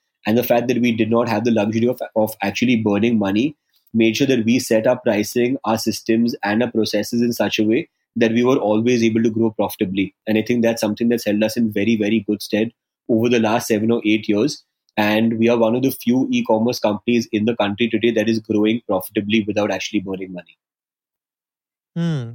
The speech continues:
Speaker 2: Interesting, because, you know, I was looking at this list, uh, from twenty twenty, uh, year end. There was a list which came out, which actually showed, you know, some of the biggest players in the Indian market who are burning money like anything. Like, you know, you are,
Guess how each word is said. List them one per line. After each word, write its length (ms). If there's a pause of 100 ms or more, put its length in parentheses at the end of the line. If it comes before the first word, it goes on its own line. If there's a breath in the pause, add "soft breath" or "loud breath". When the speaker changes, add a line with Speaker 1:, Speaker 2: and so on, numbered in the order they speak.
(140)
Speaker 2:
Interesting, 520
because, 280
you 80
know, 140
I 200
was 240
looking 320
at 160
this 240
list, 580
uh, 380
from 400
twenty 320
twenty, 640
uh, 640
year 340
end. 300
There 140
was 160
a 20
list 340
which 220
came 240
out, 260 (380 loud breath)
which 160
actually 400
showed, 460
you 80
know, 100
some 220
of 120
the 120
biggest 480 (100)
players 320
in 140
the 100
Indian 260
market 360
who 80
are 80
burning 480
money 240
like 260 (120)
anything. 600 (460 loud breath)
Like, 280
you 80
know, 120
you 240
are, 60